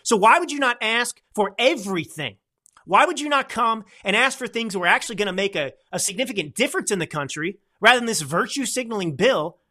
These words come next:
that is weak and floppy and then still get destroyed? 'Cause the treatment doesn't change.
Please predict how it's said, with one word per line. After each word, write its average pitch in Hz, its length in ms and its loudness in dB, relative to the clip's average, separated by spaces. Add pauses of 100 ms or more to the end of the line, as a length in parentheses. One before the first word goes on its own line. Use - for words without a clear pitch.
that 170 120 0
is 151 140 0
weak 220 300 0
and 196 100 0
floppy 196 540 0 (300)
and 208 120 4
then 226 100 2
still 311 360 0
get 208 160 -2
destroyed? 135 440 -8 (1700)
'Cause 226 100 0
the 202 80 0
treatment 240 460 0
doesn't 196 240 2
change. 165 520 -6